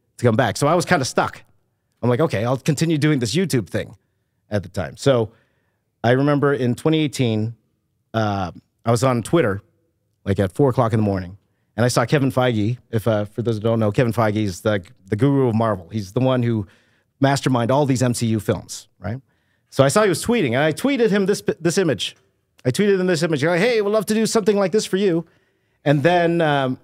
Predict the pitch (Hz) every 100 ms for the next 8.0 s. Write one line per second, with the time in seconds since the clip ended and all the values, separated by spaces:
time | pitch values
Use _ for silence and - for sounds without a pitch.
0 | _ - 147 180 - 123 135 180 _ _
1 | _ _ _ _ 120 127 127 139 131 147
2 | 147 143 147 180 175 - - _ _ _
3 | _ 123 117 120 117 110 117 113 120 160
4 | 156 110 107 90 - _ _ 117 110 110
5 | 110 - 113 117 170 101 104 113 127 -
6 | _ _ _ - 151 131 123 110 127 -
7 | _ - 165 180 190 185 - 190 247 -